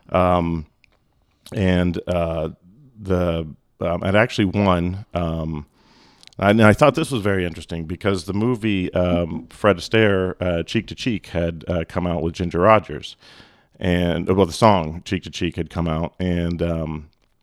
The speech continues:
and Gold Diggers won for, uh, Lullaby on Broadway,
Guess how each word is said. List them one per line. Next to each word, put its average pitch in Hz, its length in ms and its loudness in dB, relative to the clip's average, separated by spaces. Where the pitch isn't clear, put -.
and 85 260 -2
Gold 104 200 4
Diggers 101 280 2
won 107 320 2
for, 82 600 0
uh, 80 180 0
Lullaby 95 520 4
on 85 120 -4
Broadway, 82 560 2